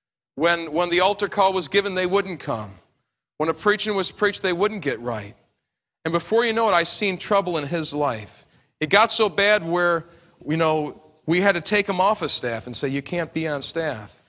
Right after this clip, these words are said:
It was a number of months that he was there and their family was there. They're having more trouble and more trouble. And then they were out of church.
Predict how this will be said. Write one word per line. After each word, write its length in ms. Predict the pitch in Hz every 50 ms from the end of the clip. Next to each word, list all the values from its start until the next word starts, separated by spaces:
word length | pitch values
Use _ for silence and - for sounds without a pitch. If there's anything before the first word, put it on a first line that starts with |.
| _ _ _ _ _ _ _ _ _ -
It 80 | 147 160
was 240 | 160 160 151 156 160
a 80 | 143
number 360 | 147 160 170 180 170 165 170
of 140 | 160 139 139
months 460 | 156 156 165 180 190 190 - - -
that 140 | - 131 117
he 140 | 120 139 135
was 220 | 131 127 117 - - -
there 540 | 127 127 139 151 160 170 180 175 175 170 170 170 165 -
and 160 | 120 110 110
their 160 | 113 110 110
family 500 | 104 - - - 170 175 175 175 170 170
was 220 | 165 156 143 120 127
there. 200 | 156 165 170 165
They're 120 | 147 139
having 260 | 123 120 113 117 117
more 180 | 123 143 151 156
trouble 360 | 151 - - 160 151 147 147
and 80 | 139 139
more 160 | 143 147 147
trouble. 460 | - - 160 151 151 156 156 151 - - - _ _ _ -
And 80 | 120 131
then 100 | 135 139
they 100 | 143 147
were 120 | 143 143
out 140 | 139 139 131
of 60 | -
church. 640 | - - 170 170 156 107 110 - - - - -